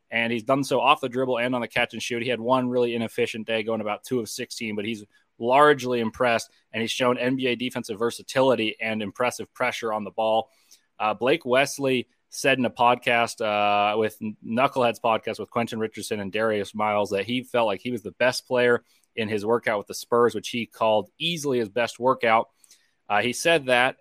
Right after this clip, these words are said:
and then I looked into who was at that workout. One of them was Malachi Branham, who's now his teammate, who was picked five spots ahead of him. The other was Dyson Daniels, who was picked number eight. And Dyson Daniels, um, is, is a,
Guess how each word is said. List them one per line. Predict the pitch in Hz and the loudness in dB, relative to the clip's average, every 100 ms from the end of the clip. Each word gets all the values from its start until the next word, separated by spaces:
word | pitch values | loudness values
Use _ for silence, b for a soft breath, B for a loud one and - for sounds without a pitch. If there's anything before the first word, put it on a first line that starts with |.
| 120 | -4
and | 120 120 | -2 0
then | 135 | 2
I | 127 | 2
looked | 131 151 151 | 2 -2 -2
into | 135 110 - | -2 -2 -2
who | 160 | 0
was | 151 117 | 0 0
at | 127 147 | 0 0
that | - 110 | 0 0
workout. | 110 117 107 | 0 0 -2
One | 113 165 | 2 2
of | 151 | 2
them | 139 | 0
was | 120 | 0
Malachi | 127 131 - 107 | 0 0 0 -2
Branham, | 120 120 104 | 0 -2 -2
who's | 110 107 | -4 -4
now | 110 | -2
his | 101 | -2
teammate, | - 117 104 | -4 -4 -4
who | |
was | 101 | -6
picked | - 98 | -10 -8
five | 120 104 | -4 -2
spots | - 101 | -4 -6
ahead | 104 110 | -4 -2
of | 110 | -4
him. | - B B | -6 B B
The | 120 | 2
other | 135 143 | 4 4
was | 123 | 2
Dyson | - 127 131 110 | 2 2 0 -2
Daniels, | 107 120 113 101 | -2 0 0 -2
who | 110 | -2
was | 101 | -4
picked | - 113 - | -2 -4 -2
number | 110 104 - | -4 -4 0
eight. | 113 104 - - _ _ _ _ _ | 0 0 -2 -20 _ _ _ _ _
And | 107 104 101 - _ | -8 -6 -8 -10 _
Dyson | 113 131 139 127 113 | 0 0 0 -6 -2
Daniels, | 117 120 117 113 - _ _ _ - | 0 0 -2 -4 -6 _ _ _ -6
um, | 104 101 101 107 _ _ _ | -2 0 -2 -8 _ _ _
is, | 117 107 104 101 | -6 -4 -4 -6
is | 117 104 | -6 -4
a, | 101 98 98 | -4 -4 -6